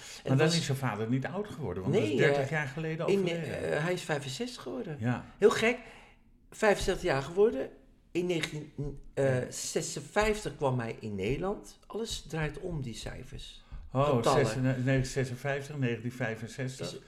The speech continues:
Speaker 1: Dus hij heeft maar negen jaar in Nederland gewoond.
Speaker 2: Nee, nee. Hij is in negentien zesenvijftig in Nederland gekomen.
Speaker 1: Oh ja, ja.
Speaker 2: Ja.
Speaker 1: Oh
Speaker 2: En
Speaker 1: ja.
Speaker 2: hij is in negentien eenennegentig overleden, maar op, op vijfenzestig jaar leeftijd.
Speaker 1: Oh ja, dat bedoel je, ja.
Speaker 2: Dat is
Speaker 1: Ja.
Speaker 2: heel typisch. Alles, eh,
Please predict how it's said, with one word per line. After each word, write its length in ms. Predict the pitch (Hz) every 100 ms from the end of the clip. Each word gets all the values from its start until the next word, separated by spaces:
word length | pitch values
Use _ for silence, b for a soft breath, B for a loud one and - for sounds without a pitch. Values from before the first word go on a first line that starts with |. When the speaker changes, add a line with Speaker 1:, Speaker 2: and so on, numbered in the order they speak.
| B B -
Speaker 1:
Dus 120 | 131
hij 80 | 135
heeft 120 | 123
maar 100 | 131
negen 340 | 139 170 135
jaar 140 | 135 107
in 80 | 110
Nederland 420 | 147 151 143 127
gewoond. 460 | 107 92 85 80
Speaker 2:
Nee, 160 | 180 220
nee. 300 | 208 208 - -
Hij 320 | 147 160 - -
is 240 | 180 175 -
in 160 | 160
negentien 380 | 156 147 - 139
zesenvijftig 560 | 135 226 - 156 131 113
in 100 | 113
Nederland 340 | 123 190 208
gekomen. 360 | - - 107 135
Speaker 1:
Oh 80 |
ja, 300 | 135 87 85 -
ja. 160 | 117
Speaker 2:
Ja. 160 | 131 - B B B B B
Speaker 1:
Oh 120 | - 160
Speaker 2:
En 40 |
Speaker 1:
ja. 100 | 160
Speaker 2:
hij 180 | 160 175
is 260 | - 165 156
in 60 |
negentien 280 | 170 139 -
eenennegentig 520 | 190 185 147 131 120
overleden, 460 | 127 139 156 220 190
maar 300 | 156 147 -
op, 120 | - - -
op 200 | - 165
vijfenzestig 560 | - 214 214 - 127 120
jaar 180 | 127 151
leeftijd. 480 | 170 165 - 90 -
Speaker 1:
Oh 180 | 123 120
ja, 120 | 92
dat 200 | 95 107
bedoel 280 | 87 80 78
je, 60 |
ja. 60 | 85
Speaker 2:
Dat 160 | 139 135
is 160 | 135
Speaker 1:
Ja. 140 | 147 165
Speaker 2:
heel 180 | 226
typisch. 300 | - 208 131
Alles, 380 | - 170 165
eh, 80 | -